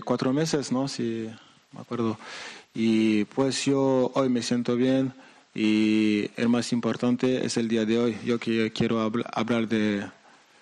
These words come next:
de hoy y hoy estoy un, en un momento bueno, pero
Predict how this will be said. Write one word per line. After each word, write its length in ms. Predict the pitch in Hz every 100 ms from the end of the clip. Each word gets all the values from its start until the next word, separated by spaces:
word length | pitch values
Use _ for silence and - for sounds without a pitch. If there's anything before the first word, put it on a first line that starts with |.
| _ _ _ _
de 220 | 104 117
hoy 340 | 123 143 139 -
y 1120 | 123 117 113 110 110 107 107 107 104 104 - - _
hoy 240 | 127 123 113
estoy 400 | 107 117 113 110
un, 400 | 110 110 107 127 _ _ -
en 120 | 120
un 80 | 117
momento 440 | 117 117 120 120
bueno, 440 | 107 135 139 165 - - -
pero 420 | 110 113 113